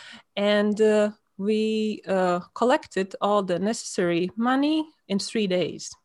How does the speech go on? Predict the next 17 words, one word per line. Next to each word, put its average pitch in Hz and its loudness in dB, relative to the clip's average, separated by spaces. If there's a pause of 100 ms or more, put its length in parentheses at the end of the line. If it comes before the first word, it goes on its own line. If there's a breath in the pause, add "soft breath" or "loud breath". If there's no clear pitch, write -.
(360 soft breath)
So 170 2
the 180 2
support 220 4
from 190 0
the 165 -4
people 196 -2
was 165 -2
huge, 202 2
like, 180 -2
uh, 180 2
it, 185 -6
and 202 4
it 214 -2
was 233 0
such - -6
a 190 4 (380 soft breath)
nice, - -2